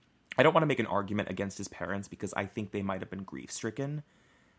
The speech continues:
and they just don't, you don't wanna believe that your kid wants to harm themselves,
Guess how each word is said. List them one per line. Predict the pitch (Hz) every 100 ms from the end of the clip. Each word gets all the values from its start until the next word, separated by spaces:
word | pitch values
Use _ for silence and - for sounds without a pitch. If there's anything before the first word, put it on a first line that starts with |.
| _
and | 110 101
they |
just | 98 107 -
don't, | 107 -
you | 113
don't | 123
wanna | 113 110
believe | 101 95 87
that | - -
your | 95
kid | - 95
wants | - 95 -
to |
harm | - 57 87
themselves, | 107 104 123 123 139 -